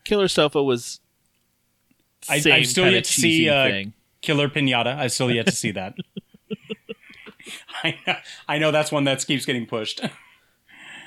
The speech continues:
Speaker 2: Oh, but guys, I, yeah, go out, support some indie horror makers, support some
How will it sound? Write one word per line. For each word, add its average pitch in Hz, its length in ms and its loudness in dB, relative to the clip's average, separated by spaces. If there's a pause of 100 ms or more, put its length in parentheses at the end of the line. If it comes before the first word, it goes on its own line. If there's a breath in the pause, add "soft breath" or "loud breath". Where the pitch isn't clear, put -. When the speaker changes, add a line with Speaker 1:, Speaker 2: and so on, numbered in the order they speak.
(400 loud breath)
Speaker 2:
Oh, 123 540 2 (240)
but 160 240 0 (220)
guys, 160 360 0
I, 160 240 -6
yeah, 117 300 0
go 170 220 2
out, 185 200 2 (360)
support 156 400 0
some 156 160 0
indie 139 260 2
horror 127 260 2
makers, 123 420 0
support 131 440 -2
some 120 400 -2